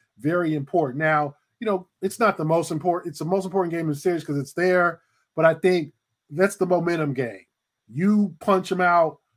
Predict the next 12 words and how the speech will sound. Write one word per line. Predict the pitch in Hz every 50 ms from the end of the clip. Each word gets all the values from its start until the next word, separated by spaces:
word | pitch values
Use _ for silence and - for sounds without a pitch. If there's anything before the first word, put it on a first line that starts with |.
| _ _
you | 120 143 180 196 180 160 - _ _ _ _ _ _ _ _ _ _ _ _ - - _ _ _
pack | - 202 202 190 185 -
crowd | - 208 196 180 170 165
at | 143
T | - 202 185
D | 170 170
Garden | 156 143 170 170 165 170 160 165 165 170 160 160 _ _ _ _
Saturday | - - - 190 185 185 185 175 175 175 175
afternoon. | 175 170 165 - 175 160 160 170 170 170 170 165 170 160 143 - - - - - - _ _ _ _ _ _ _ _ _ _ _ - -
Um, | - 147 139 135 135 135 131 131 120 - - _ _ _ -
good | 120 185 202 202 156
vibes. | 135 180 175 175 170 175 175 170 160 143 143 -